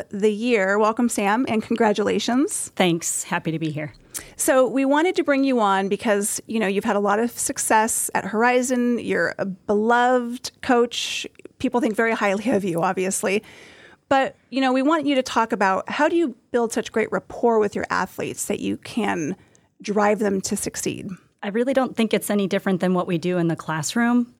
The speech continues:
Speaker 2: It's building confident and resilient young student athletes. I get asked all the time what my win-loss record was, and I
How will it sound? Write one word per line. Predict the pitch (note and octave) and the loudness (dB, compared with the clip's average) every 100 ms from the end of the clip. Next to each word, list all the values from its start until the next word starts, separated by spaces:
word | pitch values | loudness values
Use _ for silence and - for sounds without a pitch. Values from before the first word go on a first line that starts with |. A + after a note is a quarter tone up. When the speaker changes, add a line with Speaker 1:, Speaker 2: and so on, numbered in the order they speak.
| _ | _
Speaker 2:
It's | F#3 - E3 | -8 -6 -8
building | C#3+ F#3+ F#3 F#3+ F3+ E3+ D#3+ _ | 0 2 4 2 2 0 -4 _
confident | - F#3+ F#3+ G3+ F#3+ F#3 - | -4 -2 0 0 0 0 -2
and | F3 E3+ E3 E3+ E3+ | 0 2 0 0 0
resilient | E3+ D3+ F3 E3+ E3+ D#3+ | 0 2 2 2 0 -2
young | E3 E3+ E3+ | 0 2 0
student | - - E3 D#3+ | 0 0 0 0
athletes. | D#3+ D#3+ D3+ D#3 - - - _ _ | -2 -2 -4 -6 -6 -8 -10 _ _
I | F#3 | -2
get | G#3+ | 2
asked | A#3 A3 A#3+ | 2 2 -2
all | |
the | G3 | -2
time | - F#3 G#3 G3 | -2 0 0 0
what | G3 | 0
my | F#3 E3+ | 0 0
win-loss | E3+ F#3 E3 D#3+ F3 | 0 2 2 0 0
record | G3 F#3+ G3+ | -2 0 0
was, | G3 G3 F#3+ | 2 0 0
and | F3 F3 | -4 -2
I | G3 | -2